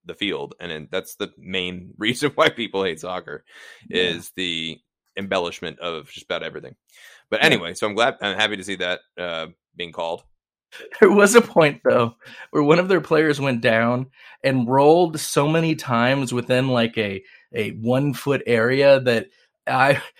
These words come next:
Speaker 2: I could e-, they can't do this anymore, right? 'Cause people got in trouble last time in the M L S, but I could easily see it be made into, like, a, uh, a meme, 'cause he went down and it, he acted like he got hit in the head and he didn't. He just kept rolling real over and over and over again. <laughs> I was just like, "Oh my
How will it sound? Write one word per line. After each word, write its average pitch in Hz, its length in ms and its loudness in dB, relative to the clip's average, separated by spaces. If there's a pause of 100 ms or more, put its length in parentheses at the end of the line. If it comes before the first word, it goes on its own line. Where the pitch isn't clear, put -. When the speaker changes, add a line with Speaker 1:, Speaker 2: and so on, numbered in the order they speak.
(320)
Speaker 2:
I 151 120 4
could 147 260 -4
e-, 95 240 -12
they 147 120 0
can't 151 280 0
do 160 140 6
this 135 180 -4
anymore, 113 280 0
right? 113 200 2
'Cause 110 100 -10
people 117 240 -8
got 113 160 0
in 107 60 -12
trouble 113 320 -2
last 110 260 -4
time 110 140 -2
in 107 60 -2
the 110 80 -6
M 113 100 -4
L 110 120 -6
S, 104 120 -8
but 120 140 -6
I 117 40 -6
could 117 220 -12
easily 147 400 -4
see 120 220 -8
it 113 100 -8
be 117 100 -8
made 113 280 -8
into, 110 340 -10
like, 107 260 -8
a, 107 280 -8 (500)
uh, 131 240 -8
a 139 80 2
meme, 123 460 2
'cause 120 220 -4 (200)
he 175 100 0
went 160 160 2
down 147 360 2
and 123 100 0
it, 113 140 -4 (240)
he 147 160 2
acted 143 320 4
like 139 100 0
he 131 80 -6
got 123 160 0
hit 123 160 -2
in 120 60 -4
the 117 80 -2
head 127 180 0
and 117 60 0
he 104 80 -4
didn't. 123 280 0
He 110 80 0
just 131 200 -6
kept 165 220 2
rolling 131 420 4
real 139 240 0
over 143 300 2
and 127 100 0
over 131 240 0
and 117 100 0
over 123 280 -2
again. 104 380 -6
<laughs> - 60 -18
I 156 40 -4
was 156 120 -2
just 139 120 -10
like, 127 220 0
"Oh 143 180 -6
my 95 180 -8